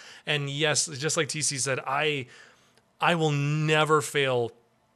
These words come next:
If I ever just want something fun and light and happy to watch, I will throw on Emperor's New Groove <laughs> because, and it's always funny. I laugh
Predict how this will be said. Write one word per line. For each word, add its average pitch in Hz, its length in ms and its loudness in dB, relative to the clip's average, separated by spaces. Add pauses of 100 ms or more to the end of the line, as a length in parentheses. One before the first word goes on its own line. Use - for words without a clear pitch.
(260)
If 147 100 -6
I 160 100 6
ever 151 280 2
just 131 300 -4
want 139 280 2
something 185 260 2
fun 156 280 2
and 139 120 -2
light 147 200 2
and 127 80 -10
happy 135 240 0
to 131 60 -4
watch, 131 280 0 (140)
I 143 160 4
will 139 120 0
throw 123 400 -2
on 123 200 0
Emperor's 113 320 -8
New 107 100 -10
Groove 107 360 -6
<laughs> - 20 -20
because, 135 280 -4
and 147 160 0
it's 139 120 -2 (160)
always 160 420 8
funny. 117 380 -4 (140)
I 151 140 4
laugh 147 320 2